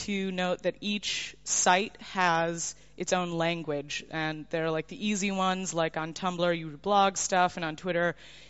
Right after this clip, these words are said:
you just out-reply people. But there are more intricate languages within each of these things, like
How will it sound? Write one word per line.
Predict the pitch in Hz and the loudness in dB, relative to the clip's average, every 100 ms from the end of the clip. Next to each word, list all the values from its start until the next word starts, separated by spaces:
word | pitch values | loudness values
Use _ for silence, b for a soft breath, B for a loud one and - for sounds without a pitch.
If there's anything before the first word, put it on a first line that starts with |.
| B | B
you | 156 | -10
just | 156 - | -6 0
out-reply | 180 175 190 - 180 175 | 6 6 4 2 4 2
people. | - 185 180 175 170 B B B B - | 0 -2 2 4 2 B B B B -2
But | 208 | 6
there | 214 208 | 10 10
are | |
more | 202 226 226 | 8 4 4
intricate | - 247 254 233 226 254 208 | 4 4 4 2 2 4 4
languages | 180 185 196 202 202 170 175 151 | 4 4 4 2 0 2 0 0
within | 170 202 190 | -2 -2 -2
each | 165 185 - | -2 -4 -4
of | 165 | -4
these | 170 | -2
things, | - 190 185 | 0 -2 0
like | 165 151 | 0 0